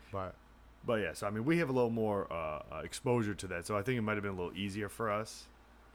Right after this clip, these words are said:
Speaker 2: Also, I don't particularly care that much. <laughs>
Speaker 1: Yeah, I mean, no one shows up to
Speaker 2: <laughs>
Speaker 1: Tigers games anyway, so
Speaker 2: Yeah.
Speaker 1: what's the fucking
Speaker 2: What's,
Speaker 1: difference?
Speaker 2: yeah,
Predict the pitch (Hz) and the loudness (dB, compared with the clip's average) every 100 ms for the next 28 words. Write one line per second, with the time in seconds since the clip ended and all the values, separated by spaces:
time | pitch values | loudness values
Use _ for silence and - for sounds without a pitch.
0 | - 113 113 - 104 92 85 - - - | 2 4 4 2 0 0 -4 -12 -20 -20
1 | - - - - 98 92 - 90 82 80 | -20 -20 -12 -4 -4 -4 -8 -10 -10 -8
2 | 90 87 92 82 92 - - - - - | -8 -4 -6 -4 -6 -6 -10 -10 -6 2
3 | 185 160 160 160 170 175 240 165 165 - | 4 6 6 8 8 10 10 10 8 8
4 | - 156 170 156 151 151 147 127 156 151 | 6 8 8 8 8 6 6 6 8 8
5 | 131 131 - 123 139 147 - - 151 127 | 6 4 6 8 8 6 2 4 4 6
6 | 123 139 160 127 110 98 | 6 8 6 4 4 4